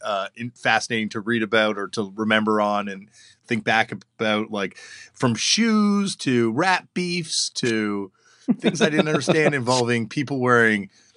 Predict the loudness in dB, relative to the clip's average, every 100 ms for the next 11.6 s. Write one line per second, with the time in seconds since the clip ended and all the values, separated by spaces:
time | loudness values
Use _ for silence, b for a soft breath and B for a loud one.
0 | b _ -2 0 0 -2 -6 0 2 4
1 | 2 0 0 0 0 0 0 -2 -4 -6
2 | -10 _ _ _ _ _ -4 0 2 2
3 | 2 0 -2 -2 -2 -4 -2 -2 0 2
4 | 2 0 -2 -4 -2 -2 2 2 4 2
5 | 2 0 -4 -4 -6 -10 -16 -20 _ _
6 | _ _ _ -4 0 2 2 2 2 0
7 | 0 0 2 0 0 0 -4 0 -2 -2
8 | -4 -4 -2 -4 -2 -2 2 2 4 4
9 | 4 4 4 2 -2 -6 _ B B B
10 | B B _ 0 2 2 2 2 2 4
11 | 2 4 4 4 2 -8